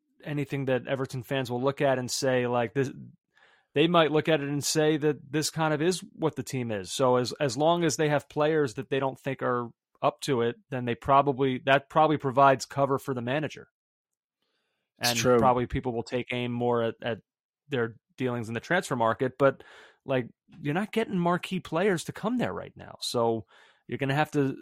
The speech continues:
Speaker 1: somehow, you know, build from within, develop talent, um, be smart with players that, you know, you scout the rest of Europe or other parts of the globe well. Like, it's, it's not gonna be easy for them. We've talked about that, that at some point they're gonna have to get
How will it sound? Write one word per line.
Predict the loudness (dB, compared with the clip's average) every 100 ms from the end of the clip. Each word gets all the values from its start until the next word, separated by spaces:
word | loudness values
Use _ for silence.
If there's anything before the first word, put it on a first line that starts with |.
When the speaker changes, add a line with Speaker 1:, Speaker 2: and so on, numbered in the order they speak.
| -10
Speaker 1:
somehow, | -8 -4 -4
you | -2
know, | -4
build | 0 2 2
from | 0 0
within, | 0 0 0 0 -4 -10 _ _ _ -12
develop | -2 2 2 0
talent, | 0 2 2 0 -6 _ _ _ _ _
um, | -10 -10 -8 -4
be | 0
smart | 0 4 6 6 2 -6
with | -6
players | 2 2 2
that, | 0 -8 -10 -20 -10
you | -6
know, | -4
you | -4 -6 -6
scout | -6 4 6 6 0 _ _
the | -6 0
rest | 2 2
of | -2
Europe | 2 4 4 2
or |
other | 2 2
parts | 4 2 2
of |
the | -4
globe | 2 4 4 2
well. | 2 2 2
Like, | -2
it's, | -2 -6
it's | -8 -4
not | -2
gonna | 0 -2
be | -2 -2
easy | -2 -6
for | -6
them. | -8 -6
We've | -6
talked | 0 0 0
about | -2 -2
that, | -2 -4
that | -4
at | -2
some | -2 0
point | 0 0
they're | 0
gonna | 0
have | 0 0 -2
to | -2
get | 0 0